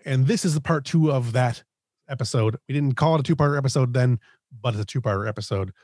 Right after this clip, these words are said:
Spoiler alert. Uh, we're gonna talk in this episode about how you can end your session and how you can keep your players engaged between them. Um, go back, check out episode one. It's a great, or episode one of this anyways. It's a good way to get started,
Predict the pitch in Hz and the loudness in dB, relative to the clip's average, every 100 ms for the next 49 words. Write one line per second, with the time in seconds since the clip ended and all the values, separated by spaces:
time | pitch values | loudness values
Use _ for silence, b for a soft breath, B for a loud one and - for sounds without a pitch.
0 | b - - 123 107 101 107 95 b b | b -18 -8 -4 -2 -2 -2 -4 b b
1 | b b - 131 135 156 196 214 165 170 | b b 0 2 4 4 4 2 2 2
2 | 165 - _ - 147 170 160 135 151 147 | 0 -4 _ -2 2 2 0 0 0 2
3 | 135 139 135 135 135 147 - 226 233 151 | 0 0 2 2 2 0 -2 -2 2 2
4 | 127 - 107 - 101 98 b b b - | 2 0 -2 -2 -6 -8 b b b -8
5 | 117 147 160 156 139 147 131 120 117 127 | -2 2 2 0 -2 -4 -2 0 0 0
6 | 127 107 104 101 120 110 - 156 131 98 | -2 -2 -2 -2 -6 -6 -2 2 2 0
7 | 95 b b b _ - 101 - - _ | -4 b b b _ -10 -10 -10 -16 _
8 | _ _ 139 165 180 151 175 160 160 - | _ _ -2 2 2 2 0 0 0 -4
9 | - 151 - 131 139 147 147 135 120 131 | -8 -2 2 4 4 4 2 -2 -2 0
10 | 127 156 123 117 110 - 110 101 101 113 | 0 -2 -2 -2 -2 0 0 -2 0 -2
11 | - 101 95 104 110 131 127 135 135 123 | 0 -4 -2 -2 -4 -8 -2 0 2 0
12 | 139 143 135 127 | -2 -2 0 -2